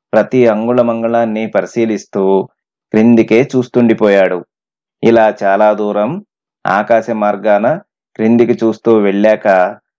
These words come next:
ఆ దిశగా చండవర్మ అనుచరులు వెళ్ళలేదని గ్రహించిన భేరుండం ఆ దిశ నుంచి మరో దిశకు మళ్ళింది. అప్పటికి సూర్యుడు అస్తమించాడు. వీరసింహుణ్ణి గొలుసులతో బంధించి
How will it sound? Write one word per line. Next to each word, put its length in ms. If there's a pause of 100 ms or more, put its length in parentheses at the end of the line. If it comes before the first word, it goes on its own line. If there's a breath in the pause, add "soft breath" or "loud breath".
(220)
ఆ 260
దిశగా 600
చండవర్మ 480
అనుచరులు 500
వెళ్ళలేదని 640
గ్రహించిన 460
భేరుండం 720 (540)
ఆ 140
దిశ 240
నుంచి 400
మరో 300
దిశకు 320
మళ్ళింది. 560 (680)
అప్పటికి 640
సూర్యుడు 440
అస్తమించాడు. 840 (840)
వీరసింహుణ్ణి 760
గొలుసులతో 560
బంధించి 760